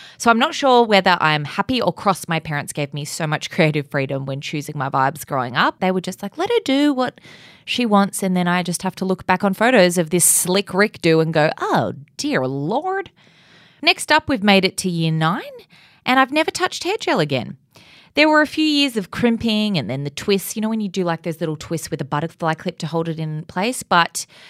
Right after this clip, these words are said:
that's actually just a nineties trend that I'd probably rock today to B H. I mean, it's pretty much back in fashion. I've seen all of the cool young kids on the tickety-tock wearing the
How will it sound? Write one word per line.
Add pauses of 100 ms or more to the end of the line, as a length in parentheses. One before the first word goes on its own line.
(400)
that's
actually
just
a
nineties
trend
that
I'd
probably
rock
today
to
B
H.
I
mean,
it's (200)
pretty
much
back
in
fashion.
I've
seen
all
of
the
cool (120)
young
kids
on
the
tickety-tock (480)
wearing
the